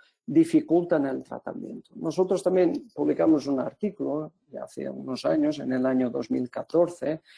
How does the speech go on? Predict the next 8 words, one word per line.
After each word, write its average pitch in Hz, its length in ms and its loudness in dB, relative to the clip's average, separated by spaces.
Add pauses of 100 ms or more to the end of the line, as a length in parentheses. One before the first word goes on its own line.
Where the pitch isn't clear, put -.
(200)
en 131 160 0
el 139 160 2
International 135 640 0
Journal 135 340 2
of 117 120 -2
Oral 139 160 2
Maxillofacial 127 680 -6
Surgery, 170 580 0